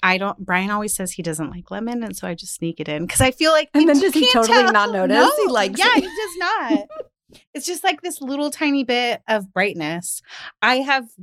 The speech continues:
Speaker 1: done, again, I'm just such a, so weirdly ranch obsessed. I feel kind of embarrassed in this
Speaker 2: Why?
Speaker 1: season about it. I don't know why.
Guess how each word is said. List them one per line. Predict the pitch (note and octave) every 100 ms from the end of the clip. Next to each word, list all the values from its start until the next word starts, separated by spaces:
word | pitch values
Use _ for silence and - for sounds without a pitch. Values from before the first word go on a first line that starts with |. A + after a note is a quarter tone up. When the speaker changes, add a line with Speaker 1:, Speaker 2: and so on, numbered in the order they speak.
| F3
Speaker 1:
done, | F3+ F3 F3+ A3+ C#4+ -
again, | A3 G3 A#3 D#4+ A3+
I'm | G3+ A#3
just | C4 - -
such | C4+ D4
a, | C#4 - _ _ _ _ _ _
so | G3 - B3
weirdly | A3 G#3+ A3+ G#3+ A3+ G#3
ranch | F3 F3 E3
obsessed. | E3+ - D3+ C#3+ -
I |
feel | E3 G3
kind | G3 A3+
of | A#3+
embarrassed | G3 D3+ C#3+ - - - G3
in | F#3
this | - -
Speaker 2:
Why? | D3+
Speaker 1:
season | D3+ F3 G#3+ G#3+
about | G3+ G#3 A#3 C4+
it. | C#4+ -
I | B3 D#4+
don't | F#4+
know | F#4
why. | D4